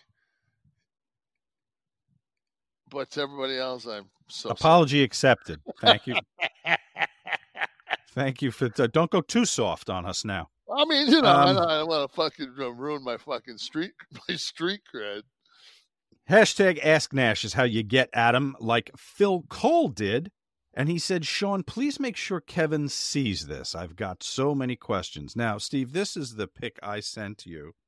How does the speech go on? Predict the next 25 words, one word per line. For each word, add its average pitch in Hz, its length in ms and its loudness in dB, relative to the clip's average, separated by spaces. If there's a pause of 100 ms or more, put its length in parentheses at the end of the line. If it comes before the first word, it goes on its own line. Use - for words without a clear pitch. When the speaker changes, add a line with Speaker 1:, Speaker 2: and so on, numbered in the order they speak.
(560)
Speaker 2:
the 101 240 -8
autographed 107 640 -2
photo 110 560 0
<coughs> 156 720 0
of 107 300 2
Oz. 95 640 0 (640)
And 117 600 0
I'm 120 280 0
loving 151 760 0
the 160 140 -4
inscription. 123 680 -2
You 98 80 2
have 120 260 4
to 160 100 -2
tell 151 220 -4
me 143 140 -4
if - 160 -8
you 120 120 0
did 117 260 -2
this 107 180 -2
for - 200 -6
all 110 260 -2
of 123 100 -8
your 151 160 -4
autographs, 101 840 -6